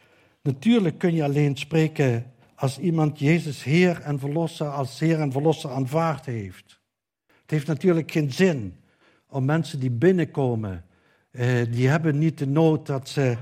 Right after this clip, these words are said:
eh, niet in de weg van God wandelen. De nood die ze hebben is dat ze Jezus niet kennen. En dat is onze eerste opdracht. Niet als een politieagent, maar onze eerste opdracht is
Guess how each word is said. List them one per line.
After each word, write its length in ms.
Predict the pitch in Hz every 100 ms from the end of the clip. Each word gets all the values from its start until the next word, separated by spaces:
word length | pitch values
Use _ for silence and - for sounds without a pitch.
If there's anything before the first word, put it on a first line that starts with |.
| - - - _ _
eh, 240 | 120 135
niet 280 | 127 147 143
in 120 | 143
de 100 | 139
weg 280 | 135 156 -
van 200 | 131 117
God 380 | - 175 175 - 107
wandelen. 560 | 123 127 113 107 82 87 _
De 120 | 131
nood 520 | 131 175 196 160 - 127
die 180 | 117 143
ze 120 | 131
hebben 360 | 117 131 135 117
is 300 | 127 135 - - _ _
dat 200 | 139 135
ze 160 | 135 127
Jezus 540 | 160 180 170 120 -
niet 200 | 131 117
kennen. 460 | 143 120 110 90 - _ _ _ _ _ _ _ _ _ _ _
En 140 | - 120
dat 160 | 156
is 140 | 151 160
onze 220 | 139 151
eerste 340 | 156 151 156
opdracht. 800 | 139 135 127 104 95 - - _ _ _ _ -
Niet 180 | 160 160
als 140 | 139
een 120 | 139
politieagent, 840 | 160 170 165 165 139 143 151 151 - - -
maar 100 | 139
onze 300 | 131 156 190
eerste 280 | 185 175 156
opdracht 460 | 160 156 147 147
is 340 | 147 143 135